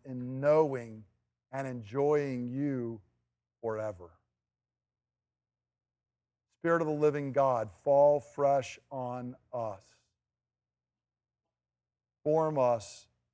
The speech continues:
that that would be our desire. We ask in Jesus' name. Amen. I'm gonna conclude us with a word of benediction. Thanks. I know it's been a long meeting today. We had so much stuff packed in today.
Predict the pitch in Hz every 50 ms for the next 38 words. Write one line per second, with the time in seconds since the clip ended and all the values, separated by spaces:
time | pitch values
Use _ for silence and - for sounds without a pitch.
0 | _ - 107 - - 127 123 131 139 127 117 123 123 120 117 117 120 117 107 98
1 | 117 104 104 101 101 98 101 107 120 120 117 113 117 117 - - - 113 107 101
2 | 98 110 113 107 104 110 98 87 _ 107 95 90 90 90 _ _ _ _ _ _
3 | _ _ _ _ _ _ _ _ _ _ _ _ _ _ _ _ _ _ _ _
4 | _ _ _ _ - 113 110 110 110 101 87 82 82 _ _ _ _ _ _ _
5 | _ _ _ _ _ _ _ _ _ _ _ _ _ _ _ _ _ _ _ _
6 | _ _ _ _ _ _ - 165 190 190 185 170 - 175 165 - - 196 196 202
7 | 185 147 190 180 180 185 185 175 170 151 175 175 175 156 175 180 175 - 175 170
8 | 143 180 175 175 139 156 170 170 170 135 123 175 170 160 160 160 160 160 160 156
9 | 156 156 151 147 143 131 143 143 143 143 143 131 104 - - - 170 160 156 151
10 | 147 - - - 151 143 131 - - - 135 131 120 - - 147 139 131 113 120
11 | 117 120 117 117 117 117 104